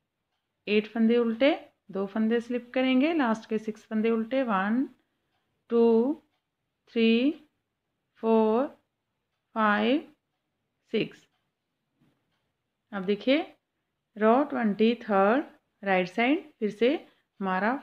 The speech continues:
फर्स्ट कलर यूज़ करेंगे, ये देखिए, और इस सारी रो को सीधे सीधे फंदों के साथ बनाएंगे। जो भी फंदे हमने स्लिप किए थे, उनको भी सीधा ही बनाएंगे।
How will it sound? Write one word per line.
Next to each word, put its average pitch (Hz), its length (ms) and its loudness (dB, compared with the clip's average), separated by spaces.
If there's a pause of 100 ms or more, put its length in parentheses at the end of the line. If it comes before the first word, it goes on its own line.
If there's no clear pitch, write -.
फर्स्ट 190 300 -4
कलर 214 360 -2 (100)
यूज़ 185 340 -2
करेंगे, 226 440 2 (1700)
ये 180 80 -10
देखिए, 233 380 -2 (1800)
और 220 520 -4
इस 226 220 -4
सारी 214 300 0
रो 202 240 0
को 208 200 0 (600)
सीधे 208 200 2
सीधे 233 240 -2
फंदों 247 280 -2
के 247 60 -14
साथ 262 180 -2
बनाएंगे। 254 540 0 (1200)
जो 214 140 2
भी 262 160 2
फंदे 226 320 2
हमने 226 340 2
स्लिप 202 380 -4
किए 220 320 4
थे, 269 280 2
उनको 202 420 -4
भी 247 200 -2
सीधा 196 360 -2
ही 220 180 -2
बनाएंगे। 233 540 -2